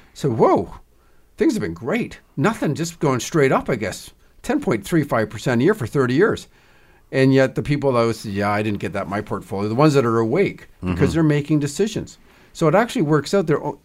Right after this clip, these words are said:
Speaker 1: on our, in those thir-, last, uh, thirty years, they've aver-, only got one third of the return by managing their money,
Speaker 2: Yeah.
Speaker 1: by moving it around.
Speaker 2: Mm-hmm.
Speaker 1: And the average,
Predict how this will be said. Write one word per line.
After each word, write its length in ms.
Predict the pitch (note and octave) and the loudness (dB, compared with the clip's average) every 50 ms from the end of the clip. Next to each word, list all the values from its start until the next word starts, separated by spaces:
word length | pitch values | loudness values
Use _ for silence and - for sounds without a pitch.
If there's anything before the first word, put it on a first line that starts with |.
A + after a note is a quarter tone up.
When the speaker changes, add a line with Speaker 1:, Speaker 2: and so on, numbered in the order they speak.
| _ _ - | _ _ -4
Speaker 1:
on 140 | C#3 C#3+ C#3 | -2 0 2
our, 220 | C#3 D#3 F3+ - - | 2 2 2 2 2
in 240 | C#3 C3 B2+ B2+ A#2+ | 2 4 4 4 4
those 260 | D#3 D#3+ E3+ D#3 D#3+ | 4 2 2 2 0
thir-, 180 | - F3 D3+ | 0 -2 -2
last, 420 | A2+ C3 C#3 D3+ D3+ - - - - | 0 2 2 0 0 -2 -8 -6 -2
uh, 120 | C#3+ C3 | -2 -2
thirty 260 | - - D3+ C#3 B2 B2 | 0 0 -2 0 0 0
years, 200 | B2 C#3+ D#3+ D3+ | 0 0 0 0
they've 160 | D3 A#2 G#2+ | -2 -2 0
aver-, 300 | B2+ B2+ B2 A#2 A#2+ - - | 0 0 0 -2 -6 -12 -6
only 240 | - D3 E3+ F3+ F3 | 0 2 4 4 4
got 220 | D#3+ D#3+ C#3+ - | 2 2 -2 -2
one 200 | B2 A#2 C#3+ D3 C3+ | 0 0 2 2 2
third 320 | - - - D#3+ E3 E3 E3 | 0 -2 0 2 4 4 4
of 100 | C#3+ C3+ | 2 0
the 60 | C#3 | -4
return 580 | C3 C3+ B2 - - F3 C#3+ G2 F#2 A2 A2 - _ _ _ _ _ _ _ _ - | -2 -2 -4 -2 -2 -2 -2 0 -2 -4 -6 -8 _ _ _ _ _ _ _ _ 0
by 140 | C#3 C3 | 2 4
managing 560 | B2+ B2 B2+ C3+ C#3+ D3+ D#3 D3+ C3+ C#3+ D3 C#3+ | 4 6 6 6 6 6 6 6 4 4 2 4
their 80 | C#3+ | 4
money, 260 | D#3 F3+ G3 C3+ - - - | 4 2 2 0 -4 -6 -8
Speaker 2:
Yeah. 280 | F2 D#2+ D2+ D2+ D2+ - | -6 -6 -4 -6 -6 -2
Speaker 1:
by 120 | - D#3 D3 | 2 6 8
moving 320 | D#3+ E3 E3+ E3 E3+ E3 | 10 10 10 12 10 10
it 80 | E3 D#3+ | 10 8
around. 280 | E3 F#3 G3+ D3+ G2 - - | 6 4 4 2 0 -2 -4
Speaker 2:
Mm-hmm. 320 | F2+ F2 E2 F#2 F#2+ G2 F#2+ - _ _ _ - | -4 -4 -2 -2 -2 -4 -4 -8 _ _ _ -4
Speaker 1:
And 180 | D3 D3+ D3+ C#3+ | 0 2 2 2
the 120 | D3 D3 - | 0 0 -2
average, 600 | - D3+ E3 F3+ F3 E3+ F3+ F3+ D#3+ D3+ - - | 0 2 2 2 4 4 2 2 2 0 -6 -14